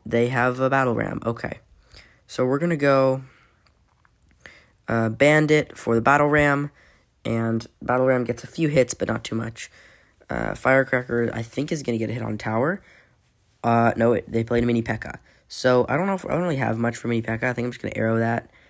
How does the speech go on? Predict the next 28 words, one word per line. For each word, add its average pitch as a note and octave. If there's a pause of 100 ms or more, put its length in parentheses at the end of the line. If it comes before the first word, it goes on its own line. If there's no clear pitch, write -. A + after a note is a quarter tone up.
(180)
and A#2+
hope A2+
it -
doesn't A2+
get A2+
a A2+
hit. E3 (720)
That G#2
was D#2 (260)
very A2+
close. -
Okay. A2+ (500)
Uh, A#2+
he C3+
played C3
his A2+
Goblin C#3
Barrel, C3
so B2
I'm A#2+
just A#2
gonna A#2
throw A#2
it A#2
on A2+
a A2
Mother G#2+
Witch B2